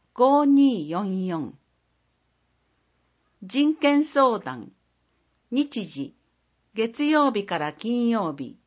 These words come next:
八時三十分から十七時十五分。問い合わせ、山口地方法務局宇部支局。電話、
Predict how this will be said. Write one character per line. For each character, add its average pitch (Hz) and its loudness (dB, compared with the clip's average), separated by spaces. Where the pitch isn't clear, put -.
八 247 -4
時 233 -6
三 254 0
十 247 -4
分 190 -6
か 143 -10
ら 131 -12
十 277 0
七 269 -2
時 196 -4
十 226 -2
五 208 0
分。 151 -10
問 285 0
い 269 2
合 254 0
わ 247 -4
せ、 208 -8
山 269 2
口 196 -4
地 226 -2
方 285 2
法 269 0
務 254 0
局 185 -8
宇 196 0
部 247 6
支 - -8
局。 - -8
電 220 0
話、 202 -4